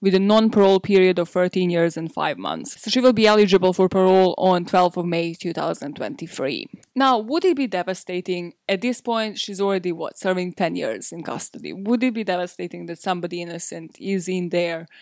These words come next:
just rotting in prison, probably not having the best treatment after all because they're considering her to be a child killer? And they could technically never prove it beyond a reasonable doubt, could they? Because there was just not enough evidence. Yes, it would.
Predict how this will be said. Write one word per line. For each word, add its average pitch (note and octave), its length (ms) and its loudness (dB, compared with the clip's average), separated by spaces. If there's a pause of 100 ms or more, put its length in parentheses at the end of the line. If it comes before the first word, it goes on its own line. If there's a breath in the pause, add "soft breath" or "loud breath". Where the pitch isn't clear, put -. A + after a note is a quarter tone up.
(300 loud breath)
just - 240 -10
rotting G3 300 0
in F#3+ 140 -6
prison, E3+ 720 -14
probably F#3+ 420 -4
not F#3 200 -2
having F3+ 260 -4
the F3+ 60 -4
best F#3+ 380 -6
treatment G3 380 -2
after F3 300 -6
all G#3 200 4
because G3 320 -6
they're F#3 160 -4
considering F3+ 540 -10
her F3+ 80 -8
to F3 100 -10
be E3 140 -4
a D#3+ 80 -6
child - 420 -6
killer? - 360 -8 (180)
And E3+ 200 -14
they F3 120 -6
could F3 220 -12 (360)
technically C#4 640 -2 (180)
never F#3 300 -4
prove A#3+ 320 -4
it - 220 -8 (420)
beyond F3+ 460 -6
a F3+ 60 -4
reasonable F#3 420 -4
doubt, F#3 360 0
could G3 200 4
they? C#3 180 0
Because E3+ 300 -10
there F3 120 -4
was E3 160 -4
just - 220 -10
not E3+ 220 -10
enough E3+ 260 -6
evidence. - 540 -10 (800 loud breath)
Yes, F#3+ 440 -2
it - 160 -10
would. - 320 -16